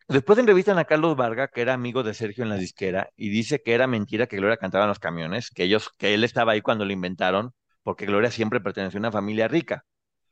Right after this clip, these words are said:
Y que, que Gloria compuso todas las canciones, y que, y que s-, decían eso, que Gloria compuso las canciones y que Sergio únicamente le puso su toque.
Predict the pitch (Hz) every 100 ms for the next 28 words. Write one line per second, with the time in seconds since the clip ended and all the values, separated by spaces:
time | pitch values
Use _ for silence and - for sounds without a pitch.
0 | _ _ _ - 131 131 147 135 135 135
1 | 131 131 127 - _ 151 139 160 214 220
2 | 151 175 180 180 165 - 127 123 120 107
3 | 117 - - 113 - 107 117 101 - 104
4 | 104 95 123 123 117 127 98 101 120 104
5 | 98 113 98 101 98 107 98 98 101 95
6 | 95 113 107 98 98 107 98 98 98 90
7 | 98 92 101 104